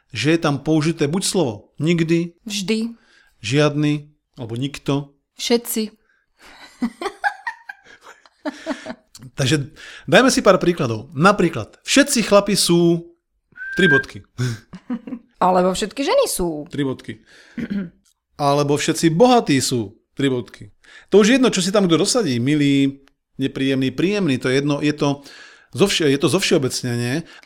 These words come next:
Speaker 2: A veľa ľudí si takéto zovšeobecnenie, generalizovanie vytvorí už na základe jednej jedinej skúsenosti.
Speaker 1: Veľakrát na jednej jedinej, presne
Speaker 2: Mhm.
Speaker 1: tak. Čo nám zase pomáha, preto-, a znova poďme k tomu, prečo nám to pomáha. A toto je veľmi dôležitý filter, práve toto zovšeobecňovanie.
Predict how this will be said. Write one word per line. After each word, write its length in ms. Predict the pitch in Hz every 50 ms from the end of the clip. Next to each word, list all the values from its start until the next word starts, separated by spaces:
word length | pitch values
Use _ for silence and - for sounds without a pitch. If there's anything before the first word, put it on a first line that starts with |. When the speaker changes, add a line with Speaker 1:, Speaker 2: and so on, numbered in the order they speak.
| _ -
Speaker 2:
A 40 | -
veľa 320 | 196 180 214 254 277 269 247
ľudí 240 | 226 190 196 220
si 80 | - -
takéto 320 | - 202 - 226 202 196
zovšeobecnenie, 720 | 160 185 202 - - - 202 190 180 - - 170 175 196 185
generalizovanie 720 | 185 196 202 196 196 196 196 196 185 190 185 180 185 180
vytvorí 720 | 175 175 170 190 247 240 - 214 202 190 190 190 196 202 196
už 80 | 185
na 160 | 190 190 185
základe 400 | 196 196 196 196 202 185 185 180
jednej 320 | 180 247 277 254 277 262 226
jedinej 320 | 233 226 247 240 226 202
skúsenosti. 640 | - - 202 - - 180 170 247 - - - 170 - _ _ _ _ _ _ _ _ _ _ _ _ _ _
Speaker 1:
Veľakrát 480 | - 123 123 156 170 190 214 220 220 208
na 80 | 190 185
jednej 240 | 185 202 196 208
jedinej, 240 | 226 233 226 160 127
presne 320 | - - 143 - - 160 -
Speaker 2:
Mhm. 40 |
Speaker 1:
tak. 140 | 170 165 208 254 - - - - - 139 131 123 117 - - - - - _ _ _ _
Čo 160 | - - 196 185
nám 140 | 175 156
zase 180 | 180 170 - 202
pomáha, 320 | - 208 226 240 202 156
preto-, 320 | 127 - 135 - - 147 127 -
a 320 | - - - - - -
znova 320 | 135 131 180 220 214 - -
poďme 180 | 185 196 196
k 80 | 180 -
tomu, 220 | - 190 180 -
prečo 240 | - 175 196 196 214
nám 160 | 196 190 185
to 80 | 185 190
pomáha. 640 | 180 - 202 202 185 170 147 135 123 123 123 127 139
A 80 | 147
toto 180 | - 185 175 -
je 80 | 165 139
veľmi 220 | 165 196 190 165
dôležitý 400 | 147 165 170 156 165 - 160 143
filter, 320 | - 190 175 160 143 127
práve 240 | 120 - 151 156 147
toto 240 | 143 165 165 156 117
zovšeobecňovanie. 800 | 143 156 - - 147 131 120 - - - 120 117 120 123 123